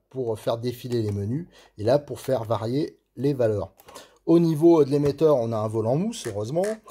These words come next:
Alors, à noter que, contrairement à la M T S, le modèle au-dessus, euh, est pas, c'est pareil pour la gâchette. Euh, j'ai pas vu de réglage, hein. Bon, ça, c'est un peu normal, hein, dans, pour des débuts de gamme. Ici, euh, vous avez donc, euh, le réglage, euh,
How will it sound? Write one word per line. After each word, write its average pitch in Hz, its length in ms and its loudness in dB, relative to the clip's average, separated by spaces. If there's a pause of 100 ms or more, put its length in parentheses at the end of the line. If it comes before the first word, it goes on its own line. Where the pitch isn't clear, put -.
(140)
Alors, 110 160 -2
à 117 60 0
noter 127 380 -4
que, 127 140 -6
contrairement 127 460 0
à - 20 4
la 120 80 4
M 120 180 0
T 143 120 0
S, 135 200 0
le 117 60 -4
modèle 110 260 -2
au-dessus, 127 480 -6
euh, 101 220 -4
est 98 240 -8 (160)
pas, 113 180 -4
c'est - 220 -14
pareil 113 240 -8
pour 101 260 -8
la 98 120 -4
gâchette. 110 500 -2 (380)
Euh, 107 100 -8
j'ai 101 140 -4
pas 143 120 2
vu 135 80 0
de 139 60 -2
réglage, 123 440 2
hein. 117 140 -12 (540)
Bon, 95 240 -12
ça, 107 180 -10
c'est 107 140 -12
un 98 80 -8
peu 104 140 -10
normal, 110 400 0
hein, 107 100 -2
dans, 98 320 -8
pour 101 180 -10
des 95 360 -6
débuts 110 260 -6
de 110 80 -10
gamme. 135 360 2 (440)
Ici, 185 480 -6 (640)
euh, 131 160 -4
vous 127 220 -6
avez 127 200 -2
donc, 139 340 -6
euh, 117 200 0 (220)
le 139 140 0
réglage, 131 600 2 (260)
euh, 107 640 -10